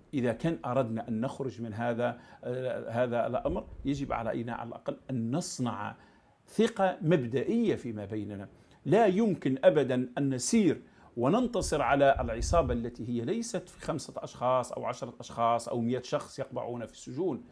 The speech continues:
هي أكبر من ذلك بكثير، وهذا لن يتحقق إلا لما تكون هناك مؤسسات رسمية للدولة الجزائرية قائمة، وهذه المؤسسات لا يمكن أن تتحقق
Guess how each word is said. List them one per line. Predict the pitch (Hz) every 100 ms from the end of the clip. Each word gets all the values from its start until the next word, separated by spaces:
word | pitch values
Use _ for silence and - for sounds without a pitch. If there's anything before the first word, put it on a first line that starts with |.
| - - -
هي | 127 117
أكبر | 143 - 120 110 110
من | 110 107
ذلك | 101 170 214 196 165
بكثير، | 135 120 123 131 113 - - -
وهذا | 113 104 117 113
لن | 131 208
يتحقق | 190 151 - 147 - 120 - - - -
إلا | 202 214 233 254 - -
لما | 120 113
تكون | 104 - 156 156
هناك | 113 110 120 139 - 165 - -
مؤسسات | 127 - 139 - 117 214 202 -
رسمية | 113 123 - 165 240 208
للدولة | 147 113 202 233
الجزائرية | 185 143 135 143 123 120
قائمة، | 107 123 107 110 104 - - -
وهذه | 147 156 262 226 202
المؤسسات | 190 208 185 233 180 214 220 175
لا | 156 233
يمكن | 247 240 196 196 -
أن | 175
تتحقق | 175 160 165 180 160